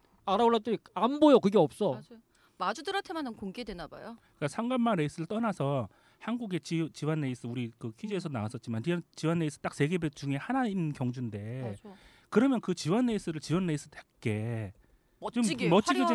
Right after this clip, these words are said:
Speaker 2: 화려하게.
Speaker 3: 해야지.
Speaker 2: 음.
Speaker 3: 그러면 뭐 모르겠습니다. 지금 저기 마사회 뭐 그 어느 팀에서 그걸 뭐 행사를 뭐 준비를 하고 있는지는 모르겠지만 우리가 볼 때 좀 팬들이 볼 때는 미국이나 일본에 지금 이렇게 켄터키 더비나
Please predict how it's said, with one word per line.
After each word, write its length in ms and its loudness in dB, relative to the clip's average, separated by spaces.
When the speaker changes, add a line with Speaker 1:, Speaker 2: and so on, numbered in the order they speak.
Speaker 2:
화려하게. 80 0
Speaker 3:
해야지. 480 -2
Speaker 2:
음. 100 -10
Speaker 3:
그러면 320 -2
뭐 160 2
모르겠습니다. 520 4
지금 300 0
저기 220 -2
마사회 600 -2
뭐 340 -6
그 360 -6
어느 260 -2
팀에서 540 -2
그걸 200 -6
뭐 240 -6
행사를 300 -6
뭐 120 -6
준비를 360 -4
하고 160 -8
있는지는 300 -6
모르겠지만 720 -6
우리가 220 -2
볼 140 -2
때 200 -6
좀 300 -6
팬들이 320 0
볼 140 -2
때는 480 -8
미국이나 480 -2
일본에 520 -6
지금 320 -10
이렇게 420 -10
켄터키 340 -4
더비나 400 -6